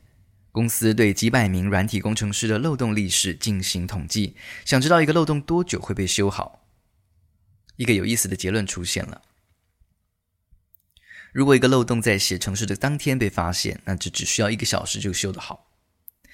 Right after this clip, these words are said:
但是如果隔了一段时间，比如说，呃，三周后，同样还是那个漏洞，软体工程师则变成需要好几周的时间才能够修好了。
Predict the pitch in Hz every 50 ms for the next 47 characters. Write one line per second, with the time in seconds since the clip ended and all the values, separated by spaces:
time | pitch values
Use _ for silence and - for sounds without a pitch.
0 | - - - - 214 196 185 185 147 120 110 - 110 107 107 123 147 156 165 151
1 | 131 - - 98 92 - - 95 92 90 87 92 92 101 101 101 - 110 107 110
2 | 110 110 - - - - - - - _ _ - 95 85 73 - - 135 143 139
3 | 139 135 135 - 139 117 - - - _ _ _ _ _ _ _ _ _ - 135
4 | 160 185 151 117 104 - 127 120 107 110 123 120 101 - 104 92 - - _ _
5 | _ _ _ _ _ _ _ _ _ - 117 120 110 110 113 113 113 98 98 -
6 | - 110 107 104 - _ _ _ _ _ _ _ - _ _ _ _ _ - 113
7 | 104 - 127 110 107 113 95 98 - 117 113 101 98 - 92 131 175 - 117 98
8 | - 110 104 98 98 - 98 95 92 95 98 90 92 90 95 98 95 - 104 95
9 | 90 - - - - - - -